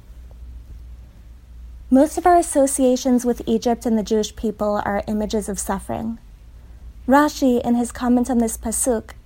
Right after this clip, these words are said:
highlights this suffering in the starkest possible terms. "You may not despise an Egyptian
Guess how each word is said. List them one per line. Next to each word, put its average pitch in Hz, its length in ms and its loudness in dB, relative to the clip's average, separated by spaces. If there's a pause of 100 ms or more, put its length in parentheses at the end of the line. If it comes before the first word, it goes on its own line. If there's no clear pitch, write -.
(160)
highlights 277 420 2
this 233 220 -2
suffering 226 540 -2
in 226 160 0
the 220 140 -6
starkest 233 420 -2
possible 214 420 -6
terms. 214 600 -8 (1080)
"You 254 120 8
may 269 140 10
not 262 300 4
despise 254 560 0
an 240 80 4
Egyptian 220 680 0